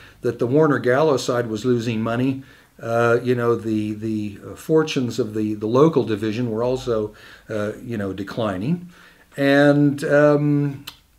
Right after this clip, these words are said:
there was another change of ownership, which happened, uh, uh, you know, October twenty twelve,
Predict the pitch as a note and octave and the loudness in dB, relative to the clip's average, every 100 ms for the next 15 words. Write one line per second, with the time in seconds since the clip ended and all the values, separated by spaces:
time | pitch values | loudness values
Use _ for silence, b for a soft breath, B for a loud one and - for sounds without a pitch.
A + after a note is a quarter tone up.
0 | _ _ A#2+ C3+ C3 B2+ C3 C#3 C3+ - | _ _ 0 2 4 4 4 4 2 0
1 | C#3 B2+ A#2+ A#2+ C3 B2 - F#3 - - | 0 0 0 0 0 0 0 0 -2 -14
2 | - A2+ - C3 B2+ B2 A#2+ A2+ A2 A2 | -10 -10 -8 -10 -8 -8 -6 -6 -4 -4
3 | A2 A2 - _ _ _ - G#2+ A2 A2 | -4 -8 -14 _ _ _ -16 -14 -10 -10
4 | G#2+ A2+ - C#3 C3+ B2 A#2+ A2+ A2+ B | -10 -12 -6 0 2 2 2 0 -6 B
5 | B B _ - C#3+ A#2+ G#2+ - D3 A2+ | B B _ -4 -2 -2 -4 2 4 4
6 | A#2+ A#3 - | 2 0 -2